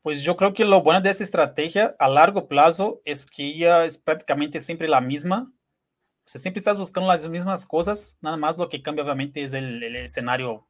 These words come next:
pues, económico tal vez, ¿no? De un país o de todo, de un conjunto de países ahora. Pero al final la estrategia no cambia y esa estrategia tiene mucho que ver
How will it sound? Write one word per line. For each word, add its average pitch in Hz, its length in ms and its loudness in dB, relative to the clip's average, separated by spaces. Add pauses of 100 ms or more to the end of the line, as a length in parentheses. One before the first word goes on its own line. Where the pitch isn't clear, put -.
(140)
pues, - 120 -20
económico 127 520 -8
tal 113 140 -6
vez, 135 280 -8
¿no? 143 140 -8
De 143 80 -10
un 127 120 -10
país 123 300 -4
o 117 200 -10
de 113 120 -12
todo, 117 380 -14 (340)
de 120 140 -16
un 127 100 -14
conjunto 127 280 -10
de 127 100 -8
países 131 380 -2
ahora. 127 320 -2 (1300)
Pero 175 220 4
al 196 60 8
final 180 200 2
la 190 60 0
estrategia 165 360 -4
no 180 160 -2
cambia 180 440 0
y 170 160 -6
esa 170 140 -4
estrategia 165 640 -4
tiene 165 180 -4
mucho 165 260 -8
que 147 140 -4
ver 156 320 -2